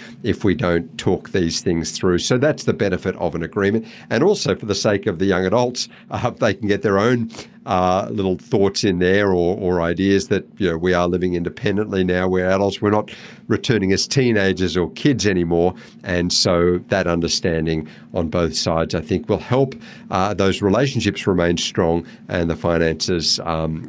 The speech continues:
you know, for, for both sides of the equation, um, end up in a good place as well.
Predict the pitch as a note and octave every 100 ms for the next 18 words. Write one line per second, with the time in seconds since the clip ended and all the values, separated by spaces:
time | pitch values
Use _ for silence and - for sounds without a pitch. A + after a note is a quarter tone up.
0 | G#2+ - - F#2 E2 F2 - - F2 -
1 | G2 G2 G2 F#2+ G#2+ F#2 F2+ F2+ F2+ -
2 | F#2+ F2 A#2 C3 - - - D#2+ D#2+ F2+
3 | E2 D#2+ F2 D#2+ F#2 E2 - - E2+ D#2
4 | E2+ D2 E2+